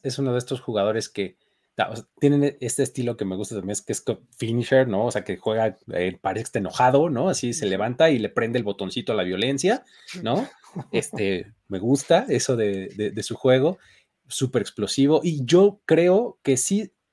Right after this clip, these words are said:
Speaker 1: con esa actitud y con ese skill set que tiene, me parece que le puede ir mejor en el interior de la línea en la N F L,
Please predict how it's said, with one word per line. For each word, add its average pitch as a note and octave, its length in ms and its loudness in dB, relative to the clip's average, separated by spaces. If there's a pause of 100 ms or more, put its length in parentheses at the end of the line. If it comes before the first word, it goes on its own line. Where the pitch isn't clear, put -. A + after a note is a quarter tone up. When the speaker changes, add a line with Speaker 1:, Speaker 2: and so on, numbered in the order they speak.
(720)
Speaker 1:
con E3 300 4
esa G3+ 480 2
actitud D3+ 400 -4
y F3+ 60 -4
con C#3 240 0
ese D#3 200 -2
skill E3+ 300 -4
set - 180 -6
que C3 80 -8
tiene, D3+ 420 -4 (400)
me E3 140 2
parece A3 420 4
que F#3+ 120 2
le E3 80 4
puede F#3+ 240 4
ir F#3 80 0
mejor F3 380 2
en D#3+ 100 0
el C3+ 120 0
interior A#2+ 420 0
de A#2+ 100 2
la A2 100 2
línea A2 500 -4 (120)
en A2 160 -8
la F#2+ 100 -6
N G2 160 -4
F G2+ 240 -4
L, G3 300 0